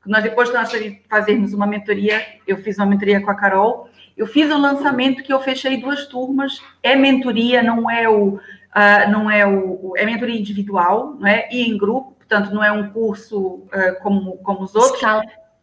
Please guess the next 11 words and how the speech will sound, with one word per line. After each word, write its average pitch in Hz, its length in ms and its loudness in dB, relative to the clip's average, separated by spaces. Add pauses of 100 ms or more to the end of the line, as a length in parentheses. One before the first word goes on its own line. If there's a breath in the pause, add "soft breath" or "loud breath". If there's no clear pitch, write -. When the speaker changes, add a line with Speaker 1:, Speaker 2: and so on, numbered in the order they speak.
(280)
Speaker 1:
É, 214 280 6
em 190 140 0
escala, 220 680 2 (240 loud breath)
mas 226 380 4 (140)
foram, 247 580 2
foram 262 380 0
turmas 294 460 0
que - 80 -14
eu 277 60 -10
consegui 277 440 -6
fechar. 285 420 -14